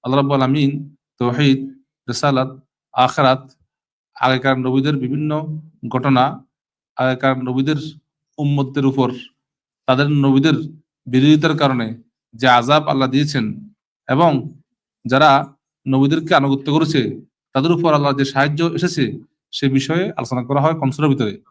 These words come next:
মাক্কি সূরার ভিতরে। তো আজকে এই সমস্ত আমরা আলোচনা করব সূরা মুলক, সূরা কলম, সূরা হাক্কা, সূরা মাআরিজ, সূরা নূহ, সূরা আল জিন, সূরা আল মুজাম্মিল,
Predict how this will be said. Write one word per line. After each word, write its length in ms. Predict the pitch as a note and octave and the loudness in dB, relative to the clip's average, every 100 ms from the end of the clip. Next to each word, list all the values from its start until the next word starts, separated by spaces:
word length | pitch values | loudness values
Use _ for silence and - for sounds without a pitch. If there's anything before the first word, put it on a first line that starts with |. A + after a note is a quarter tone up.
| _ _ _ - | _ _ _ -4
মাক্কি 360 | B2+ C3+ C3 C3+ | 2 2 2 2
সূরার 220 | C#3+ B2+ | 4 4
ভিতরে। 340 | A2+ A2+ D#2 - - _ _ _ _ _ _ _ _ | 4 2 -2 -10 -20 _ _ _ _ _ _ _ _
তো 60 | D3+ | 2
আজকে 360 | C#3 D3 - | 4 4 2
এই 80 | F3 | 2
সমস্ত 300 | E3+ F#3+ F#3+ F#3 - - _ | 2 0 -2 -4 -6 -14 _
আমরা 220 | C3 C3+ | -2 2
আলোচনা 240 | D3 C#3+ C3+ | 2 2 -2
করব 240 | C#3 C#3+ | -2 -2
সূরা 220 | C3+ C3+ | 0 0
মুলক, 360 | C3 D#3 D#3 - - - _ _ | 0 0 0 -2 -10 -20 _ _
সূরা 240 | - C#3 C#3 | -6 0 0
কলম, 600 | C#3 D3 C#3 D3+ - - _ _ | 2 2 2 0 -10 -20 _ _
সূরা 180 | - C#3 | -2 2
হাক্কা, 720 | C3+ D3 D3+ D3+ C#3+ D#3 - _ _ _ | 2 2 2 0 -4 -4 -6 _ _ _
সূরা 260 | - D3 C#3+ | -8 -2 0
মাআরিজ, 720 | C#3 C3 D#3 D3 C#3+ - - _ _ | 2 4 4 2 -4 -10 -18 _ _
সূরা 280 | - - C#3 | -12 -2 0
নূহ, 300 | C3+ F3 D#3+ D3+ - _ _ _ | 0 -2 -4 -6 -14 _ _ _
সূরা 260 | - - C#3+ | -12 -2 0
আল 160 | D3 C3 | 2 2
জিন, 440 | D#3 D#3+ B2+ - - _ _ | 2 0 -4 -8 -18 _ _
সূরা 280 | - - D3 | -16 -2 0
আল 100 | C#3+ | 2
মুজাম্মিল, 560 | C3+ B2+ E3 E3 D3 | 0 -2 -2 0 -2